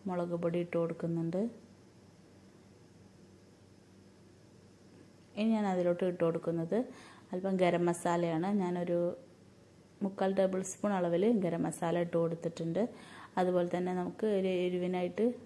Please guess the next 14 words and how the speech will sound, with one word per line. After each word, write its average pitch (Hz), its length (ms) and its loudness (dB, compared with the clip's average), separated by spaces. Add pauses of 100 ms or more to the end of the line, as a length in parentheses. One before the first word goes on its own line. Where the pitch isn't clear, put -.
spicy 180 500 -2
ആവാനായിട്ട് 180 540 -2
കുറച്ചുകൂടി 185 380 -2 (140)
കുരുമുളക് 185 560 2
പൊടി 196 180 4 (540)
ഒരു 190 120 8 (100)
table 180 320 4
spoon 185 280 -4
അളവിൽ 175 260 2 (160)
കുരുമുളക് 175 480 2
പൊടി 180 240 2
കൂടി 180 240 2
ഇട്ട് 175 180 -4
കൊടുക്കുന്നുണ്ട്. 170 540 0